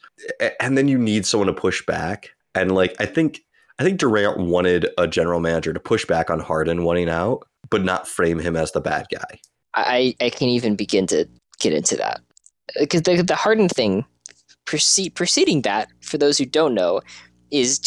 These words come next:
Speaker 2: Kevin Durant telling Sean Marks to trade for James Harden.
Speaker 1: Yeah.
Speaker 2: So I don't care what a, whatever Durant wanted about Harden, about the actual Harden trade, about Harden wanting out. I don't, it doesn't matter. It's Kevin, I just, I don't like it.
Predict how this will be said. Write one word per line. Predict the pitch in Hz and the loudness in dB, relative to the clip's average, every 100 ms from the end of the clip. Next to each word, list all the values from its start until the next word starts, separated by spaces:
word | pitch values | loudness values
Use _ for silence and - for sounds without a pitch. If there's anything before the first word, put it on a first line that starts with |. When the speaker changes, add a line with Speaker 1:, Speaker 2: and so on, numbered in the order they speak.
| - | -4
Speaker 2:
Kevin | 190 165 | 0 2
Durant | 135 123 113 - | 2 2 0 -4
telling | - 110 101 87 - - | -2 -2 0 -2 -6 -6
Sean | - 127 104 | -2 -2 0
Marks | 92 - - | -2 -2 -2
to | |
trade | - 107 92 | -2 -2 -4
for | 90 | -4
James | - 60 - | -6 -6 -10
Harden. | - - - - - _ | -12 -16 -20 -20 -20 _
Speaker 1:
Yeah. | - 359 - - _ _ _ - | 2 2 2 -6 _ _ _ -2
Speaker 2:
So | - 170 143 | 2 4 4
I | 120 | 4
don't | 160 165 | 2 2
care | 147 180 123 110 | 0 0 2 2
what | 123 127 | 0 0
a, | 107 - | -2 -4
whatever | 127 127 135 139 | 0 2 2 0
Durant | 135 123 107 | 0 0 0
wanted | 107 101 95 | 0 0 -2
about | 98 - 107 98 | -2 -2 -2 0
Harden, | 113 104 101 104 101 | -2 -2 -4 -4 -4
about | 101 101 98 | -2 -4 -2
the | 98 | -4
actual | 101 - 107 | -2 -4 -4
Harden | 107 104 101 | -2 -2 -2
trade, | 110 101 | -4 -2
about | 98 | 0
Harden | - 107 104 | 0 -2 0
wanting | 98 101 98 | -2 -2 0
out. | 92 85 - - - _ - | 0 -2 -4 -18 -20 _ -4
I | 117 | 0
don't, | 98 71 - | 0 -2 -4
it | 123 | -2
doesn't | 135 127 110 | 0 2 2
matter. | 107 123 - | 0 -2 -4
It's | - - | -6 -6
Kevin, | - 117 117 - | -4 -2 -2 -2
I | 110 | -4
just, | 110 - - - | -2 0 0 -2
I | |
don't | - 98 | -2 -2
like | 98 123 | 0 -2
it. | - | -6